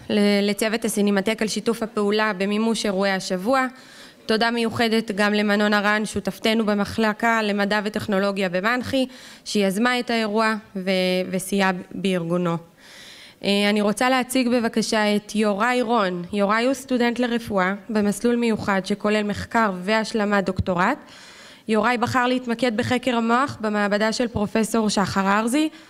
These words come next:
נוירולוג וחוקר בכיר בבית חולים הדסה. יוראי ירצה על האחר שבעצמנו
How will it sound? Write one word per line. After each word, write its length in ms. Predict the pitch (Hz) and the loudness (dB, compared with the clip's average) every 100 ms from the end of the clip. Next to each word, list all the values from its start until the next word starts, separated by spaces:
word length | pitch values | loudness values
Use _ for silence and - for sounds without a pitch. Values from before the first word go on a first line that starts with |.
| - - 208 | -20 -10 0
נוירולוג 500 | 208 208 214 233 226 | 2 2 2 0 0
וחוקר 360 | - 196 220 202 | -4 -2 -2 0
בכיר 300 | 202 294 269 | 0 0 0
בבית 280 | 220 214 | 0 -2
חולים 320 | - 214 208 196 | -2 -2 -2 0
הדסה. 400 | 185 170 - 175 - - - - - - | -2 -4 -6 -10 -12 -20 -20 -20 -18 -2
יוראי 320 | 208 208 240 | 2 4 4
ירצה 460 | 247 220 226 247 240 | 2 2 0 2 2
על 80 | 220 | 4
האחר 480 | 185 190 202 262 277 | 2 0 2 2 0
שבעצמנו 760 | 269 254 254 254 254 262 | 0 0 -2 0 0 2